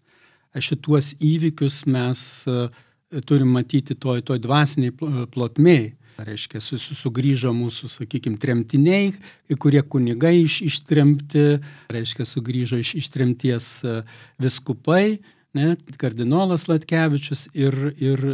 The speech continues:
tarsi tai viskas atrodė, kad kitaip ir negalima. Reiškia, kad, e, gal kažkokiem kitiem žmonėm buvo, tai atrodė, nu, kei-, keista,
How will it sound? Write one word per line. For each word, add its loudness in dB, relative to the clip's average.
tarsi -2
tai 0
viskas -2
atrodė, -2
kad -6
kitaip -2
ir 4
negalima. 0
Reiškia, -12
kad, -10
e, -2
gal -6
kažkokiem -8
kitiem -4
žmonėm -2
buvo, -4
tai -6
atrodė, -6
nu, -4
kei-, -4
keista, -4